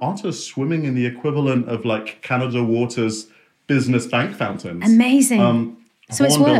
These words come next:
Speaker 2: worked.
Speaker 1: that are nesting in trees. Yeah, so they planted a million trees. Uh, now they have some really strict planning laws. So if you build a new building, you have to create the same amount of green space as, as a minimum as the plot the building sits on,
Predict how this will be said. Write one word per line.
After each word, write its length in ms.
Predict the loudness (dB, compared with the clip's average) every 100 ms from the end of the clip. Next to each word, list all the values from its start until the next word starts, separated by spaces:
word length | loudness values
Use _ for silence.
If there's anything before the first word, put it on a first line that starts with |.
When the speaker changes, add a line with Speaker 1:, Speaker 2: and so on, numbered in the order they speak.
| 2
Speaker 2:
worked. 0 | 0
Speaker 1:
that 20 |
are 20 | 0
nesting 320 | -2 -2 -4
in 80 | -2
trees. 300 | -4 -2 0
Yeah, 100 | 0
so 140 | 0
they 80 | -2
planted 300 | -2 -2 0
a 20 |
million 300 | 0 0 -2
trees. 520 | -2 -2 -2 -4 -10 _ _ _ _ -2
Uh, 180 | 0
now 220 | 2 0 0
they 120 | -2
have 240 | -2 -4
some 280 | -4 -2 2
really 240 | 4 4 0
strict 480 | -4 -6 -6 -8
planning 340 | -8 -4 -2 -2
laws. 240 | -2 -4
So 60 | -6
if 100 | -4
you 100 | -2
build 260 | 0 -2
a 40 | 2
new 180 | 2 2
building, 560 | 0 -2 -4 -8 -10 -14 _ -4
you 160 | -2 -2
have 220 | -4 -8
to 300 | -6 -6 -6 -16
create 560 | -8 -4 -2 -2 -4 -10
the 80 |
same 340 | -12 -6 -4 -2
amount 320 | -4 -4 -4
of 140 | -6
green 240 | -2 -2 -2
space 520 | -4 -6 -6 -8 -12 -8
as, 260 | -4 -4 -6 -6
as 300 | -4 -4 -2
a 40 |
minimum 600 | 0 0 0 -4 -8 -10 _ _ -8
as 160 | -6 -4
the 80 | -8
plot 460 | -8 -6 -6 -6
the 60 | -8
building 440 | -4 -4 -2 -4
sits 400 | -6 -10 -12 -10
on, 380 | -6 -6 -6